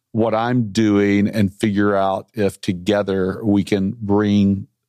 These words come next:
entrepreneurs that we want here, here for those visits.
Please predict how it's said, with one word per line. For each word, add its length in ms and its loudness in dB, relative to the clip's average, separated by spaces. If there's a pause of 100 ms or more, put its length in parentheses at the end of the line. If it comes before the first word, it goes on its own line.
(160)
entrepreneurs 680 0
that 140 -2
we 120 2
want 340 0
here, 420 0 (280)
here 300 0
for 360 -2
those 320 0
visits. 720 -2